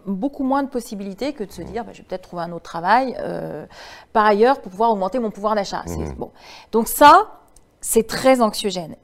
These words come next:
Speaker 1: Et le gouvernement a rajouté, j'ai envie de dire, de l'anxiété là où il n'y avait pas besoin d'en avoir, euh, en n'ayant pas de choses précises sur la table. Et ça, c'est incroyable. Franchement, c'est incroyable. Pas de choses précises sur la table. Vous voyez, je vais vous prendre un exemple. Il
Speaker 2: Ouais.
Speaker 1: dit : « Les femmes sont les gagnantes de ma réforme. »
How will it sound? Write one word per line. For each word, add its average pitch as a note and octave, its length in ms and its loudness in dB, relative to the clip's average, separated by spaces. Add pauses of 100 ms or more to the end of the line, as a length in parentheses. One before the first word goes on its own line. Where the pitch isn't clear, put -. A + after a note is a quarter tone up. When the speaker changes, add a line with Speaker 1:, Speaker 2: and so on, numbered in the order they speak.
Speaker 1:
Et B3 120 6
le B3+ 140 4
gouvernement A#3 520 -2
a F3 100 -2
rajouté, A#3 680 -2
j'ai F#3 120 -6
envie F3+ 280 -6
de F#3+ 60 -10
dire, A3 140 -2
de F3+ 80 -6
l'anxiété G3+ 720 -4
là F3 100 -4
où F3+ 60 -4
il E3+ 40 -10
n'y E3+ 40 -8
avait D3+ 80 -8
pas G3 140 -6
besoin F#3+ 180 -8
d'en D#3+ 140 -12
avoir, G3+ 420 0 (480)
euh, F3 320 4
en G3 120 0
n'ayant F#3+ 560 0 (460)
pas C4 140 10
de B3+ 120 6
choses A#3 260 -2
précises G#3 440 -8
sur F#3+ 120 -8
la D#3+ 100 -6
table. D#3+ 240 -10 (300)
Et - 20 -20
ça, A#3 180 -4
c'est G3+ 320 -8 (120)
incroyable. A3+ 520 -2 (140)
Franchement, D4 420 0
c'est C#4 60 -6
incroyable. G3+ 440 -4 (420)
Pas E4 100 6
de D#4+ 60 -10
choses C#4+ 180 -6
précises A3 380 -8
sur F#3+ 100 -6
la E3 80 0
table. C4+ 240 0
Vous - 300 -20
voyez, A#3+ 180 2
je A#3 60 -4
vais A3+ 60 4
vous A3 40 2
prendre A#3 200 0
un G3+ 80 0
exemple. E3+ 360 -6
Il G3+ 60 -6
Speaker 2:
Ouais. - 200 2
Speaker 1:
dit : « D#4+ 120 -8
Les G3 140 -2
femmes C#4 200 -2
sont A#3 140 -8
les F3+ 80 -2
gagnantes G#3 300 -4
de G#3 60 -4
ma F#3 120 0
réforme. » E3 400 -8